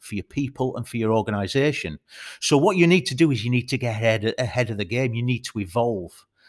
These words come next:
And that's where, you, rather than playing catch up with other people, you're actually setting the pace. So when you evolve, you're not playing catch up.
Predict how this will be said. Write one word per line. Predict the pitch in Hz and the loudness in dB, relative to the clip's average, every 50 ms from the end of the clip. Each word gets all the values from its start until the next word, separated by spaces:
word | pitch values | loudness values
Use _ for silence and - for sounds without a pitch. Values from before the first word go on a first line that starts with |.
| _ _ - | _ _ 0
And | - 131 113 | 0 0 4
that's | 113 175 185 180 - - - | 4 4 4 4 0 -2 0
where, | 131 123 156 160 151 147 | 4 6 6 8 8 6
you, | 135 123 135 | 4 2 0
rather | 143 131 156 175 185 160 | 2 4 4 4 4 2
than | 165 156 | 0 -2
playing | - - 165 151 131 | 0 0 -2 -2 -2
catch | - - 131 127 - - | -4 -8 -10 -8 -8 -10
up | 135 | -8
with | 117 127 113 | -6 -4 -4
other | 127 110 110 | -2 -4 -4
people, | - - 151 165 175 - - - 82 80 - _ _ _ - - _ _ | -6 -2 -2 -2 -2 -2 -6 -8 -8 -8 -10 _ _ _ -20 -20 _ _
you're | 127 131 147 | 2 2 2
actually | 139 139 - - 127 127 | 2 2 -2 -2 -2 0
setting | - - - 127 117 - - 131 117 | 0 2 0 0 -2 0 0 2 2
the | 104 101 | 2 0
pace. | - - 120 120 123 110 87 - - - - - - _ _ _ - - _ | -2 2 2 2 2 2 0 -4 -8 -12 -14 -14 -18 _ _ _ -20 -20 _
So | - - 143 | -6 -2 0
when | 123 127 147 151 | 2 2 4 4
you | 143 135 127 | 4 6 6
evolve, | 127 110 104 127 165 185 175 156 127 - | 4 4 6 6 6 8 8 6 4 2
you're | 135 143 | 0 2
not | 175 - - - | 2 0 0 0
playing | 156 151 175 202 196 | 0 2 2 0 0
catch | - 117 95 - - - | -2 -4 -4 -4 -10 -10
up. | 92 85 - | -12 -12 -12